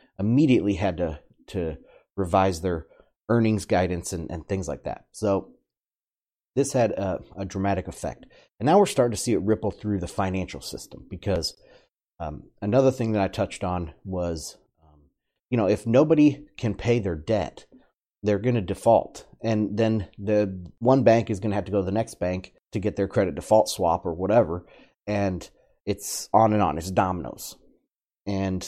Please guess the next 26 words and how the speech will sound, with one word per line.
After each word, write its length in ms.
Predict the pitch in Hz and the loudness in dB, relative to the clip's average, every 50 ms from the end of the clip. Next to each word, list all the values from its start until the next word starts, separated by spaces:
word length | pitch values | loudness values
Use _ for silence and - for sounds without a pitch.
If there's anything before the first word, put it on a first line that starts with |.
| - _ - - | -12 _ -4 -2
it 60 | 101 | 4
doesn't 280 | 147 160 165 170 123 | 4 6 6 6 4
matter 340 | 143 165 196 196 143 110 78 | 4 4 6 6 6 4 4
if 160 | 85 104 - | 2 0 0
the 80 | - 107 | -2 -2
government 460 | 95 113 101 104 98 95 92 - - - - _ | 0 0 0 0 0 -2 -4 -6 -8 -14 -20 _
prints 300 | - - 117 98 - - | -6 -4 -4 -4 -2 -2
money 260 | 113 127 120 101 92 87 | 0 0 0 0 0 -2
because 520 | 87 92 - - 101 90 87 85 - - _ _ _ _ _ _ _ _ _ _ - | -4 -6 -2 -2 0 0 -2 -4 -8 -16 _ _ _ _ _ _ _ _ _ _ -4
nobody's 400 | 104 120 117 110 107 101 - 113 | 0 0 0 0 -2 -6 -2 2
making 340 | 143 165 - - 131 117 107 | 2 2 2 2 0 0 0
anything. 400 | 98 95 90 - - - - - _ _ _ _ _ _ _ _ _ _ _ _ _ _ _ _ _ _ _ _ _ _ _ _ _ _ _ _ _ _ _ _ _ _ _ _ - | -2 -4 -8 -10 -12 -14 -14 -14 _ _ _ _ _ _ _ _ _ _ _ _ _ _ _ _ _ _ _ _ _ _ _ _ _ _ _ _ _ _ _ _ _ _ _ _ -4
Money 340 | 110 113 120 151 180 185 - | -2 2 4 6 6 6 6
printing 420 | - 160 151 147 - 143 139 127 | 4 2 0 2 2 0 0 0
can't 520 | - - - 147 143 143 139 - - - - _ _ - | -4 -4 -2 0 0 0 -2 -8 -12 -18 -18 _ _ 0
produce 540 | - 147 123 101 120 117 110 - - - - - 95 | 0 2 4 4 4 2 2 0 -4 -10 -12 -10 -6
goods. 500 | 95 131 123 95 78 - - - - - _ _ _ _ _ _ _ _ _ _ _ _ _ _ _ _ _ _ _ _ _ _ _ _ _ _ _ _ _ _ _ _ _ _ _ _ _ | -2 -2 -2 -2 -4 -10 -14 -16 -16 -18 _ _ _ _ _ _ _ _ _ _ _ _ _ _ _ _ _ _ _ _ _ _ _ _ _ _ _ _ _ _ _ _ _ _ _ _ _
It 120 | - 110 - | -12 -10 -6
can't 260 | - 139 139 147 143 - | -2 -2 -2 -2 0 0
actually 640 | 117 143 135 - - - 135 123 131 131 123 120 - - - | -2 -2 -2 -4 -6 -4 -2 0 2 2 0 -2 -4 -2 -2
operate 420 | 123 135 - 120 123 120 110 - | -2 -2 0 0 0 0 0 -2
the 60 | 117 | -4
machinery 680 | 104 101 - - 151 165 160 139 117 113 107 87 80 - | -4 -4 -2 0 2 4 4 4 2 2 0 -2 -4 -6
<laughs> 20 | - | -6
and 240 | 92 90 110 104 | -6 -4 -4 -4
produce 580 | 95 87 135 113 101 117 127 131 123 - - | -2 0 0 0 2 2 2 2 0 -2 -8